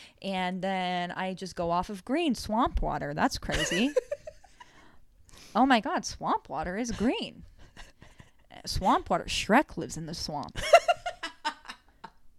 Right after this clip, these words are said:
Speaker 1: Holy shit, I never knew that before. Shrek lives in the swamp. Oh my God, his best friend is a donkey.
Speaker 2: Wait, but when you hear it, is it that outlandish in your
Speaker 1: And
Speaker 2: brain?
Speaker 1: then
Speaker 2: Like,
Speaker 1: you
Speaker 2: I
Speaker 1: think donkeys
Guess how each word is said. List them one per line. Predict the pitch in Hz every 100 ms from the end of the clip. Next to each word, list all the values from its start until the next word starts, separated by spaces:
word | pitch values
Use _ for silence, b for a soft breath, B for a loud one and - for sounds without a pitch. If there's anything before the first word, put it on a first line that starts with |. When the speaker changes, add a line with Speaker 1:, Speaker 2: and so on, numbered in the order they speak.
| - - - -
Speaker 1:
Holy | 262 302 190 170
shit, | - - 294
I | 226
never | 208 247 254
knew | 277 247 202
that | 151
before. | - 165 170 170 190
Shrek | - - 208 240 -
lives | 170 156
in | 196 208
the | 214
swamp. | - - - B 247 B -
Oh | 214
my | 240 202
God, | 175 196 196
his | 190 165
best | 175 175 -
friend | 185 180
is | 170
a |
donkey. | 160 151 156 160 - 139 175 B B B B B B _ _ _ _ _ - b b b -
Speaker 2:
Wait, | 320 208 -
but | 220
when | 240 269
you | 320
hear | 320 - 277 339
it, | 339
is | 247
it | 190 -
that | 196 196
outlandish | 330 392 - 170 151 156 180 -
in | 180
your | 175
Speaker 1:
And | 226
Speaker 2:
brain? | -
Speaker 1:
then | -
Speaker 2:
Like, | -
Speaker 1:
you | 269
Speaker 2:
I | 180
Speaker 1:
think | 254 - 170
donkeys | 190 208 294 - 170 160 - -